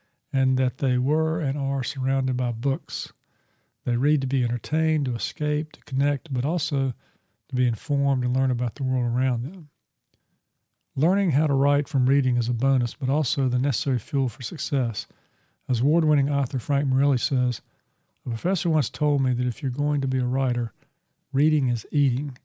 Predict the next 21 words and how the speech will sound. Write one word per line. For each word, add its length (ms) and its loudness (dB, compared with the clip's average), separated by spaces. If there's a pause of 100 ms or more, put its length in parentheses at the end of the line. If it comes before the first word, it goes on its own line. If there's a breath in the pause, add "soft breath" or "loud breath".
(420)
If 100 -20
you 60 -2
don't 200 0
feed 380 0
yourself, 520 -2 (160)
you 80 -6
can't 320 -2
produce 360 0
anything. 480 -6 (840)
Once 220 -2
you 80 -2
stop 360 -2
that 180 -2
cycle, 600 -4 (540)
you're 120 -2
going 160 2
to 80 -4
cut 280 -4
off 280 -2
your 100 -2
inspiration." 760 -6